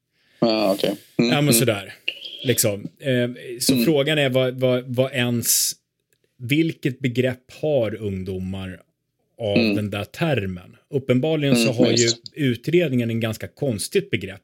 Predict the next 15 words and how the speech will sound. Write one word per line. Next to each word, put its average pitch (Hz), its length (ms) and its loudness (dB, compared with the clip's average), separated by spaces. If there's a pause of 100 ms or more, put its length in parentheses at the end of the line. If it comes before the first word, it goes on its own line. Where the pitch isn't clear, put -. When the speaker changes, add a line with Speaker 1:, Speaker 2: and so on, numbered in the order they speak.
(220)
Speaker 2:
eftersom 113 320 -2
man 107 140 0
tänker 123 260 0
Speaker 1:
Mm. 139 120 0
Speaker 2:
sig 113 120 -6
att 107 60 -8
man 104 100 -10
kan 104 100 -8
vara 107 120 0
mobbad 104 400 0
en 104 360 -4
gång. 107 360 -8 (640)
Speaker 1:
Ja. 117 280 0 (360)
Speaker 2:
Ehm, 107 440 0
Speaker 1:
Mm. 110 240 2